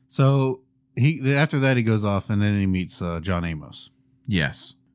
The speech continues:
Speaker 2: Who
Speaker 1: And
Speaker 2: is traveling with the king's second-born son.
Speaker 1: Yep. Which at some point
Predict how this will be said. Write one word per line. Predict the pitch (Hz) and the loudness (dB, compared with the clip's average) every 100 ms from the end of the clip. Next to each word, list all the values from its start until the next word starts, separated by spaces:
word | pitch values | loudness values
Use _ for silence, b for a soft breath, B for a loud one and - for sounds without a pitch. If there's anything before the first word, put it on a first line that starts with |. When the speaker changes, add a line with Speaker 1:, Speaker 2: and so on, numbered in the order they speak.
| - | -2
Speaker 2:
Who | 104 | 0
Speaker 1:
And | 98 | 2
Speaker 2:
is | 95 90 87 - | 2 0 -4 -8
traveling | - 110 101 104 101 | -2 0 2 0 -2
with | 95 | -2
the | 104 | -4
king's | - 104 98 90 | -2 -2 0 -2
second-born | - 123 95 82 76 73 | -2 -2 -2 -6 -8 -8
son. | 78 69 73 b b b _ | -6 -6 -6 b b b _
Speaker 1:
Yep. | 101 - _ _ _ _ _ | -6 -6 _ _ _ _ _
Which | 120 98 - - - | -4 -4 -4 -6 -6
at | 110 - | -6 -2
some | 143 143 | -2 0
point | - 131 117 | 2 2 0